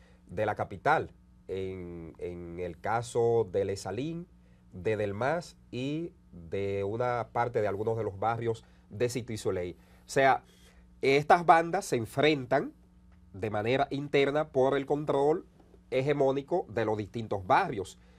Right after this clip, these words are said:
y el reclutamiento de los principales activos, eh, que están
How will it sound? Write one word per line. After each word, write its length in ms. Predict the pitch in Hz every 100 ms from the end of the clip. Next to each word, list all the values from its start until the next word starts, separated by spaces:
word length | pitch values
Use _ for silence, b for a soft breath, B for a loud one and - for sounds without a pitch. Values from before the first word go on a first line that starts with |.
| b -
y 100 | 117
el 120 | 120
reclutamiento 1080 | 117 117 117 113 104 117 156 151 123 127 -
de 240 | 107 95 101
los 180 | 104 - -
principales 640 | 104 98 95 - 117 123
activos, 640 | 143 135 143 123 120 131 b b b b -
eh, 260 | - 107 98 -
que 320 | - 107 104
están 560 | 110 95 117 123 139